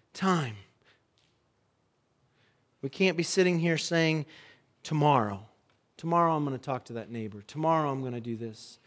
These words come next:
You don't know tomorrow.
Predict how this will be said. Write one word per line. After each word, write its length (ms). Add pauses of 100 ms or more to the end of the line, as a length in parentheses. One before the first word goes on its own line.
(140)
You 120
don't 180
know 500 (920)
tomorrow. 460